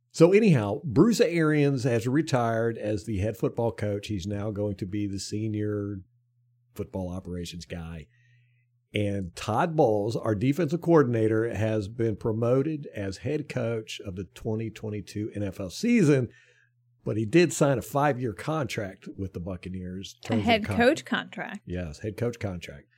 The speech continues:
Speaker 1: Uh, terms of that have not been disclosed yet. All we know is it's five years. And nobody knew about this, except for a handful of people. Jason Light, the Glazers.
Speaker 2: Tom Brady.
Speaker 1: Well, Tom Brady knew about it.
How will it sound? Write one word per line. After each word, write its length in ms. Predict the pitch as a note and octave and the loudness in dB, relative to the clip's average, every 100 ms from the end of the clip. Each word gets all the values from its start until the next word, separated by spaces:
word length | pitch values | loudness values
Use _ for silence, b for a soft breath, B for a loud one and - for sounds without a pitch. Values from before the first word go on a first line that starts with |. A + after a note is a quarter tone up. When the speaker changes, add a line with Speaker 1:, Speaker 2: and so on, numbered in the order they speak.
| _ _ _ - | _ _ _ -20
Speaker 1:
Uh, 40 | - - | -20 -14
terms 400 | - A#2 A#2 F#2 | -2 0 0 -2
of 160 | A#2 F2+ | -6 -6
that 220 | G2+ - | -8 -6
have 200 | G2+ E2+ | -8 -4
not 240 | F#2+ - | -6 -6
been 140 | F2+ E2+ | -8 -8
disclosed 500 | F2+ - A#2 A#2 A#2+ | -10 -2 2 2 2
yet. 200 | A2 - - _ _ | 0 -2 -10 _ _
All 100 | G2+ | -4
we 120 | G2 | -2
know 140 | G2 F#2+ | -2 -4
is 100 | F2+ | -6
it's 120 | F2+ | -10
five 320 | - G#2 F#2 | -6 -4 -2
years. 380 | A2 A#2 A2+ G#2 - _ _ _ _ _ _ _ _ _ _ _ _ _ _ _ _ _ _ _ _ _ _ _ _ _ | 0 2 0 -2 -10 _ _ _ _ _ _ _ _ _ _ _ _ _ _ _ _ _ _ _ _ _ _ _ _ _
And 200 | - F#2+ | -6 0
nobody 340 | F#2+ C3+ C3+ C3 | 4 6 8 8
knew 140 | C3 | 6
about 260 | G#2 F2 - | 4 0 -6
this, 320 | E2+ - - - | -14 -14 -18 -8
except 220 | - F#3+ | 2 2
for 100 | A2 | 4
a 40 | G#2+ | 2
handful 320 | D3+ D3+ D3 | 4 6 4
of 60 | |
people. 320 | D3 D3 - - _ | 6 2 0 -16 _
Jason 300 | - G#2 A2+ | -4 -2 -2
Light, 360 | G#2 G2+ G2 G2+ - _ _ - | -2 -2 -4 -6 -12 _ _ -14
the 60 | |
Glazers. 520 | F#2 G2 F#2 F#2+ F2 - _ _ _ _ _ _ _ - _ | -6 -4 -4 -4 -8 -10 _ _ _ _ _ _ _ -20 _
Speaker 2:
Tom 200 | - A#3 | -4 -2
Brady. 360 | G#3 F#3 F#3+ A3 - _ _ _ | 0 0 2 0 -2 _ _ _
Speaker 1:
Well, 160 | A#2+ A#2 | 0 2
Tom 220 | - D3 | 6 8
Brady 200 | C#3+ C3 | 10 8
knew 140 | A#2+ A#2+ | 8 6
about 260 | A#2+ A2 | 6 2
it. 160 | G#2 | 0